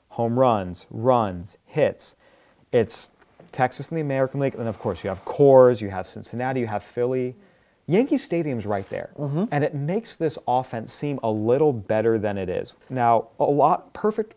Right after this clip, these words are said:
Speaker 1: road, ho-, home, home road splits aren't perfect because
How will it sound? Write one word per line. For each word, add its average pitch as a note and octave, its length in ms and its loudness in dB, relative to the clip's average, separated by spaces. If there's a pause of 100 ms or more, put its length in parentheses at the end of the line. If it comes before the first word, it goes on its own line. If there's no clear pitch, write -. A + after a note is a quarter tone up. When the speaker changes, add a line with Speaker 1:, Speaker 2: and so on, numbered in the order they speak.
Speaker 1:
road, F#3+ 280 0
ho-, E3+ 240 -6
home, D#3+ 320 -2 (420)
home G3 300 -4
road F3 160 2
splits F3 320 -2
aren't - 280 -2
perfect - 520 -6 (500)
because A#2+ 440 0